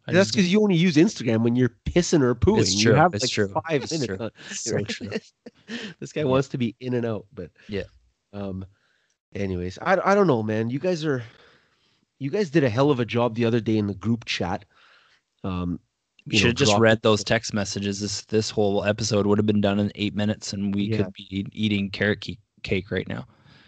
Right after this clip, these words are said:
Speaker 2: I don't, um, I don't,
Speaker 1: Nothing, no.
Speaker 2: after that, I don't think I'm, uh, no, sorry, I'm just thinking of, of, I was in the middle of talking. You're talking about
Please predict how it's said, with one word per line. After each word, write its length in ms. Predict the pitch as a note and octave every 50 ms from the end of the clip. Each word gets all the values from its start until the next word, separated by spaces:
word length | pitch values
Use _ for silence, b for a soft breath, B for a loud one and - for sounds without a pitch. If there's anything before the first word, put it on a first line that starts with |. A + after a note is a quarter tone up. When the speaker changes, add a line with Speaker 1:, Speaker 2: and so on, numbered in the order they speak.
| b b b b b b b b b
Speaker 2:
I 120 | - A#2 A#2+
don't, 360 | A#2+ C#3 D3+ D#3 D#3 - -
um, 380 | D#3 C3 A#2 A2+ A2 A2 G#2+ G#2 b b b b b b b b -
I 100 | - B2
don't, 200 | A2+ - E3 E3
Speaker 1:
Nothing, 280 | F3+ - - - A#2+ A#2+
no. 100 | A2+ -
Speaker 2:
after 280 | - A3 - - - G#3
that, 200 | E3+ G3+ G3 C3
I 100 | A#2 B2
don't 240 | C3+ F3 F#3+ F#3+ -
think 380 | - E3 D#3 D3 - - B2+ B2+
I'm, 260 | B2 A#2+ A#2 A#2 A#2
uh, 240 | A2+ A2 A2 A2 G#2+ - b b b b b b
no, 120 | B2+ A#2+ A2+
sorry, 260 | A2+ - B2+ A2+ G#2+
I'm 100 | G#2+ A2
just 180 | A2 G#2+ -
thinking 260 | - B2 A2 A2+ A2 G2+
of, 200 | F#2+ F2+ E2+ -
of, 240 | - F#2+ F2 E2+ - _ _ _ _ _ _ - _ _ -
I 60 | A#2
was 140 | B2+ B2+ B2
in 60 | D3
the 60 | C#3+ A#2
middle 180 | A2+ A2 G#2+
of 100 | F#2 -
talking. 420 | - - G2+ G2+ G2 - F2+ F2 F2+
You're 100 | G2 G#2+
talking 220 | - A2+ G#2 F#2+
about 160 | G2 F#2+ G#2+